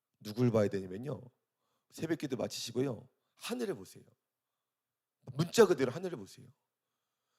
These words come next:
들의 백합화를 보세요. 문자 그대로 공중의 새를 보세요.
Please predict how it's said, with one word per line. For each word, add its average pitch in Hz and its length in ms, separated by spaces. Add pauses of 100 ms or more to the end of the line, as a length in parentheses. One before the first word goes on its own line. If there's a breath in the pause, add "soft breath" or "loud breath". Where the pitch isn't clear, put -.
(120)
들의 254 280
백합화를 143 500
보세요. 107 240 (260 loud breath)
문자 240 380
그대로 190 600 (220 soft breath)
공중의 240 560
새를 226 240
보세요. - 340